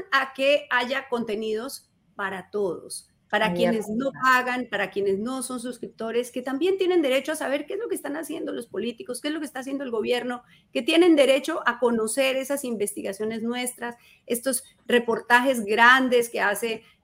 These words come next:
Speaker 1: eh, Daniel sobre la tala ilegal, sobre las mafias, todo eso, pues es de interés absolutamente público y queremos que sea masivo y por eso estamos haciendo un mix entre lo que les damos en exclusiva o les adelantamos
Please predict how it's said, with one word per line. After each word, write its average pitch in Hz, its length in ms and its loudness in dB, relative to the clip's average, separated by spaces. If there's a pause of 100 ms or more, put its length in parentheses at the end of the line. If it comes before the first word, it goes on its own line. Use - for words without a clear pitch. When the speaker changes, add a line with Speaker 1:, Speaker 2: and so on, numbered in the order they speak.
(120)
Speaker 1:
eh, 220 300 0
Daniel 226 760 0
sobre 196 720 0
la 185 520 0
tala 220 300 6
ilegal, 208 560 2
sobre 190 300 -4
las 180 200 -6
mafias, 208 640 -2
todo 320 260 2
eso, 311 420 2 (360)
pues 269 200 0
es 302 180 -2
de 294 80 0
interés 294 600 0
absolutamente 233 800 -6
público 254 600 -6
y 233 80 -10
queremos 214 360 -4
que 220 120 -8
sea 226 220 -2
masivo 233 520 -2
y 247 80 -6
por 262 160 0
eso 294 320 2
estamos 269 360 -4
haciendo 262 480 -2
un 269 240 -2
mix 277 300 -2
entre 233 380 -4
lo 202 140 -4
que 202 80 -6
les 196 180 -2
damos 277 300 2
en 269 140 -4
exclusiva 240 720 -2
o 214 80 -2
les 202 220 -2
adelantamos 190 800 0